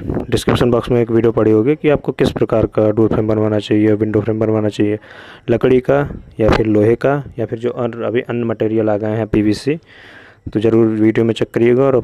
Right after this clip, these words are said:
आपको पता चल जाएगा कि आपको कौन सा लगवाना चाहिए अपनी जगह के अनुसार और अपने budget के अनुसार। और ज़रूर देखिएगा और इसकी next video भी आप ज़रूर देखिएगा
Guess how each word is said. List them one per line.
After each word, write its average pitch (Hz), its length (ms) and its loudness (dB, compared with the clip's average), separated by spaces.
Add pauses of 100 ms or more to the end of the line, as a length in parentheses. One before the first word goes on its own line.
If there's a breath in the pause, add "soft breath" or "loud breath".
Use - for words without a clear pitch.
आपको - 200 0
पता 113 200 0
चल 107 200 -2
जाएगा 110 240 2
कि 131 120 -2
आपको 120 200 -2
कौन 117 180 -2
सा 113 120 -4
लगवाना 104 340 -2
चाहिए 101 340 -6
अपनी 107 600 -2
जगह 107 260 4
के 123 80 -2
अनुसार 131 360 0 (120)
और 117 160 -4
अपने 104 200 -10
budget 98 240 -8
के - 120 -14
अनुसार। 98 380 -14 (800 loud breath)
और 110 60 0
ज़रूर 110 240 4
देखिएगा 127 520 0 (1500 soft breath)
और 117 100 -2
इसकी - 200 -6
next 117 320 -4
video 120 300 4
भी 120 100 2
आप 113 120 0
ज़रूर 113 280 0
देखिएगा 117 540 0